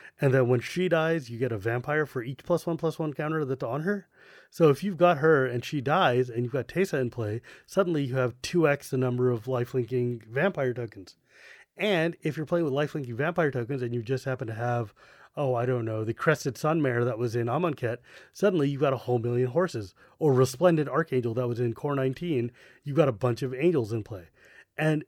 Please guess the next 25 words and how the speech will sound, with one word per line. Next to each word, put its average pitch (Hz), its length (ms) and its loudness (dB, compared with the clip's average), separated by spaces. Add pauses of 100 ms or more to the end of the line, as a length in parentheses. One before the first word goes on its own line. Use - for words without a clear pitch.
(220)
there's 165 280 2
a 165 60 2
whole 196 300 0
lot 170 200 0
of 165 100 -4
things 165 240 0
that 143 160 -2
key 175 220 0
off 147 240 0
of 127 160 0
life 127 240 4
gain 180 400 4 (100)
that 135 300 0 (100)
will 123 220 0
trigger 156 400 0
off 147 220 -2
of 135 60 -10
that 143 160 0
as 120 120 0
well 147 180 0
with 135 140 -2
all 113 100 -6
these 113 140 -4
lifelinking 120 640 -4
things. 156 320 -6